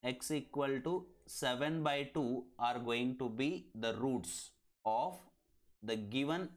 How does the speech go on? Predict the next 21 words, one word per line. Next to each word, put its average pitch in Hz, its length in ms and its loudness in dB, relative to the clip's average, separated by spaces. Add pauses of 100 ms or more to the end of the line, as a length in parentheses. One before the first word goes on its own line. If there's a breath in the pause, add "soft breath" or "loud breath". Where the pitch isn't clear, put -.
(160)
example. 92 680 -2 (920)
Okay, 127 380 -4 (1080)
so 135 80 -4
x 120 280 0
equal 151 360 0
to 143 240 -2
two 175 280 2 (200)
or 131 280 2 (120)
x 120 240 -2
equal 139 320 0
to 135 100 -4
seven 127 400 2
by 131 200 0
two 160 340 -2
are 120 220 0
going 123 380 0
to 139 140 0
be 143 380 0 (220)
the 117 120 -2
roots 143 440 0 (140)
of 120 420 0